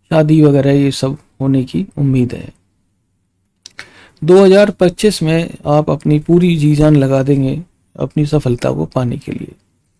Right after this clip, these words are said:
और यहाँ पर सफलता आपको मिलेगी भी। प्यार मोहब्बत के मामले में अब आपका attitude ये होगा कि भाई चलो, life में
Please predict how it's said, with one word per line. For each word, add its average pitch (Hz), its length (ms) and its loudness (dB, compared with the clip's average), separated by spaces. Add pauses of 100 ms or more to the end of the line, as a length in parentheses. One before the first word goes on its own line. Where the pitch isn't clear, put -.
(460)
और 170 140 4
यहाँ 165 240 4
पर 165 180 -2
सफलता 143 480 -6
आपको 139 400 -4
मिलेगी 127 440 -4
भी। - 180 -20 (1080)
प्यार 175 200 4
मोहब्बत 185 400 0
के 175 160 0
मामले 151 400 2
में 156 240 -2
अब 165 280 0
आपका 147 280 -2
attitude 143 560 -2
ये 143 200 0
होगा 151 440 -2 (120)
कि 151 120 -2
भाई 147 220 0
चलो, 156 440 -2 (720)
life 165 380 2
में 156 200 0